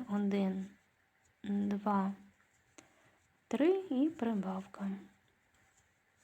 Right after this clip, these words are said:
Знову один, два, три, прибавка. Так,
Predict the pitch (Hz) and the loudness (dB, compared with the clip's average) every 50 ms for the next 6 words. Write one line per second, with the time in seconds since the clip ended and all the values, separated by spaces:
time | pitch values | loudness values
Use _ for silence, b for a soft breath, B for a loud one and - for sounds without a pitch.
0 | _ _ _ _ _ _ _ _ _ _ _ _ B B B B B B B B | _ _ _ _ _ _ _ _ _ _ _ _ B B B B B B B B
1 | B B - 208 196 202 220 220 208 196 190 185 190 190 196 202 202 202 202 - | B B -6 -6 -2 0 2 2 4 4 2 0 -2 -2 -2 -2 -4 -6 -10 -18
2 | - _ _ - 214 208 208 202 196 196 - 202 190 196 220 285 370 B B B | -20 _ _ -4 -2 0 0 -2 -2 -2 -2 -2 0 2 2 2 0 B B B
3 | B B B B B _ _ _ _ - _ _ _ _ _ _ _ _ _ _ | B B B B B _ _ _ _ -20 _ _ _ _ _ _ _ _ _ _
4 | _ _ _ _ _ _ _ _ _ _ _ _ _ _ - - _ _ _ _ | _ _ _ _ _ _ _ _ _ _ _ _ _ _ -20 -20 _ _ _ _
5 | _ - - 208 196 - 196 - 208 202 202 190 180 185 - - - _ _ _ | _ -6 -4 -4 -4 -4 -4 -2 -2 0 0 0 -2 -6 -10 -16 -20 _ _ _
6 | _ _ _ _ _ _ _ _ _ _ _ _ _ _ _ _ _ _ _ _ | _ _ _ _ _ _ _ _ _ _ _ _ _ _ _ _ _ _ _ _
7 | _ _ - 220 247 285 339 370 370 - - - - 269 302 - - _ - - | _ _ -2 2 2 4 2 2 0 -6 -12 -8 -6 -6 -6 -6 -12 _ -4 -2
8 | 285 240 202 190 190 190 196 - - - 202 202 202 202 - - - _ _ _ | 0 0 0 -2 -2 -4 -8 -10 -12 -10 -8 -8 -8 -8 -12 -18 -20 _ _ _
9 | _ _ _ _ _ _ _ _ - - - - - - - _ _ _ _ _ | _ _ _ _ _ _ _ _ -20 -20 -20 -20 -20 -20 -20 _ _ _ _ _
10 | _ _ _ _ _ _ _ _ _ B B B B B B B B B B - | _ _ _ _ _ _ _ _ _ B B B B B B B B B B 2
11 | - 196 185 | 2 2 2